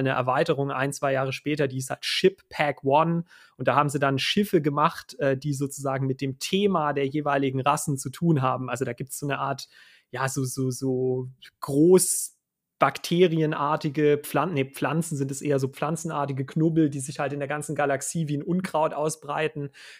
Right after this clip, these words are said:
Deren Schiffe sind dann eher so organisch, ja, die sind dann aufgebaut wie Knospen.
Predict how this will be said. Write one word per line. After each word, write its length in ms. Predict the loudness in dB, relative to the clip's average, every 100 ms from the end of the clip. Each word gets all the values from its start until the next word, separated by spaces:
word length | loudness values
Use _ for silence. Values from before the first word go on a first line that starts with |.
| -2
Deren 200 | 0 2
Schiffe 240 | 0 0
sind 180 | 0 2
dann 140 | 0
eher 200 | 2 2
so 200 | 2 0 0
organisch, 680 | 0 0 0 0 0 -2 -2
ja, 120 | -2
die 80 | -2
sind 160 | -2
dann 120 | -4 0
aufgebaut 460 | 0 0 0 0 -2
wie 100 | -8
Knospen. 800 | -4 0 0 -2 -4 -6 -6